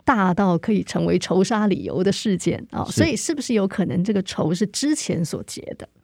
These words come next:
Speaker 2: 嗯哼。
Speaker 1: 好，所以如果是之前曾经被两位警察移送赌博罪，这个动机是听起来比较合理的。
Speaker 2: 但是我想把这个题目再拉得更远一点，这个案件发生在一九九零年，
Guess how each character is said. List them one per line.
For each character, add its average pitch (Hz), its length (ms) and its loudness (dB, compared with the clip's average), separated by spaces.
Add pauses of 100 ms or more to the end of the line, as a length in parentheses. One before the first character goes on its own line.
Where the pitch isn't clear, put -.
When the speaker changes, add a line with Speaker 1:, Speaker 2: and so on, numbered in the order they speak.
(300)
Speaker 2:
嗯 87 180 -2
哼。 127 100 0 (160)
Speaker 1:
好， 208 200 -2
所 - 160 2
以 240 40 8
如 254 180 6
果 226 160 4
是 190 300 0
之 247 200 -2
前 185 240 2
曾 190 220 2
经 240 180 0
被 233 200 2
两 175 200 0
位 190 140 4
警 180 160 -2
察 196 220 -4
移 170 180 0
送 185 240 2
赌 - 160 -8
博 - 180 -6
罪， - 280 -4
这 302 120 2
个 190 220 4 (220)
动 214 200 4
机 190 240 0
是 190 160 0
听 190 220 2
起 190 100 -2
来 - 120 -6
比 - 80 -16
较 175 180 0
合 - 220 -12
理 - 120 -8 (120)
的。 - 100 -14 (580)
Speaker 2:
但 180 140 10
是 269 80 8
我 180 180 8
想 170 220 6
把 90 220 -2
这 208 180 4
个 131 220 4
题 - 260 -10
目 92 340 2
再 101 300 0
拉 90 220 0
得 82 100 -2
更 156 220 2
远 73 180 -4
一 78 140 -8
点， 71 180 -8 (320)
这 262 180 6
个 196 200 8
案 165 160 6
件 143 180 4
发 127 160 4
生 123 160 4
在 120 100 4
一 101 120 4
九 98 120 4
九 69 200 -4
零 69 180 -4
年， 76 180 -4